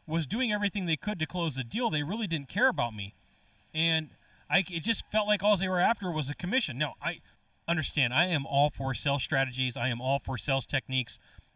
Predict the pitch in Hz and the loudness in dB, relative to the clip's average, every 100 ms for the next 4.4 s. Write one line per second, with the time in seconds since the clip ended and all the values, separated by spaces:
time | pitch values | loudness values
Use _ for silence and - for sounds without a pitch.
0 | - 147 147 139 139 - 131 127 123 139 | 0 0 4 4 4 0 2 2 2 -4
1 | 123 117 135 113 - 110 - 98 - 123 | -4 -4 -4 -4 -4 -6 -6 -8 -4 -4
2 | 117 127 156 - 170 143 135 123 - _ | -4 0 0 0 0 0 0 -6 -16 _
3 | _ _ - 156 139 139 127 - 170 143 | _ _ 0 2 0 -4 -4 0 2 4
4 | 113 104 - | 2 -4 -12